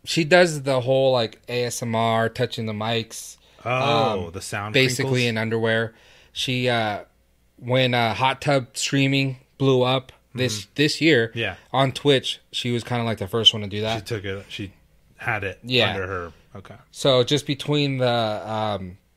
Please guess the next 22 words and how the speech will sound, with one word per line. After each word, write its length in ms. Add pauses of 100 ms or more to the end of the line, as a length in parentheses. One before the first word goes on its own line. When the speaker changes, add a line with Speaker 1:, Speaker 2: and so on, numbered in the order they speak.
(140)
Speaker 1:
chatting, 480
just 220
chatting, 560 (580)
uh, 200
A 220
S 160
M 140
R 460
and 600 (100)
pool 320
hot 320
tub 260 (380)
categories 600
on 200
Twitch, 480 (600)
uh, 200
she's 200
doing 200
all 120
three 200
of 80
those 320